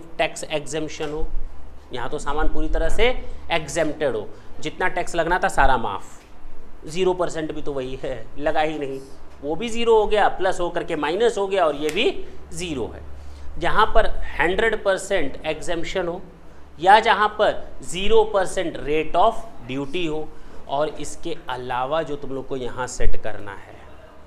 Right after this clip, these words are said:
ये दो चीज़ें तो याद रखनी बड़ी ही आसान है। "सर, अब जब जब सैनवेट credit आएगा और exempted goods बोला जाएगा, मेरे दिमाग में तुरंत बत्ती जल जाएगी, इसकी बंद हो रही है।"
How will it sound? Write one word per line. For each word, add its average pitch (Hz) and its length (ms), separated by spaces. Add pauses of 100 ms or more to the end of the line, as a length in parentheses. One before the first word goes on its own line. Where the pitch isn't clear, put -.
(340)
ये 147 140
दो 175 160
चीज़ें 170 320
तो 175 100
याद 143 320
रखनी 151 260
बड़ी 131 180
ही 147 160
आसान 113 420
है। 101 160 (380)
"सर, 151 280 (220)
अब 147 140
जब 147 200
जब 170 140
सैनवेट 156 380
credit 139 360
आएगा 143 260
और 165 140
exempted 139 480
goods 139 220
बोला 131 240
जाएगा, 156 320
मेरे 139 200
दिमाग 135 260
में 135 120
तुरंत 135 220
बत्ती 131 260
जल 127 200
जाएगी, 139 240
इसकी 127 200
बंद 117 220
हो 110 60
रही 107 180
है।" 101 100